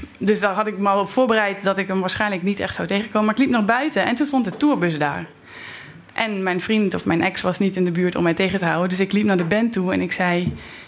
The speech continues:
"Hey jongens, dankjewel voor het concert gisteren. Ik vond het tof, bedankt." Ehm, en dat waren zes mannen die al twee we-, maanden lang met elkaar in een bus woonden met een homo die van opera houdt. Dus, eh,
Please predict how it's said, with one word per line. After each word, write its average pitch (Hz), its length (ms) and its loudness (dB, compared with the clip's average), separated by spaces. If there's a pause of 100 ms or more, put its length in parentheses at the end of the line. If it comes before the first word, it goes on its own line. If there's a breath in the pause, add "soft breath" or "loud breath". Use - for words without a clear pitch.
(220 loud breath)
"Hey 262 240 4
jongens, 269 320 4
dankjewel 226 420 2
voor 220 120 -6
het 180 100 -8
concert 226 300 0
gisteren. 208 360 0
Ik 196 60 -12
vond 180 220 -4
het 196 100 2
tof, - 160 -4
bedankt." 160 340 -2 (880 loud breath)
Ehm, 226 580 0 (1120 loud breath)
en 269 300 -4 (120)
dat 233 180 2
waren 247 260 2
zes 262 200 2
mannen 240 420 4
die 214 200 2
al 214 60 0
twee 233 340 2
we-, 208 260 2
maanden 208 340 2
lang 202 220 0
met 202 120 -2
elkaar 202 320 0
in 196 80 0
een 185 140 2
bus 226 200 2
woonden 190 480 2
met 220 200 2
een 190 120 2
homo 196 380 2
die 185 120 2
van 180 120 0
opera 196 380 0
houdt. 165 340 -2 (680 loud breath)
Dus, 220 500 2
eh, - 120 -2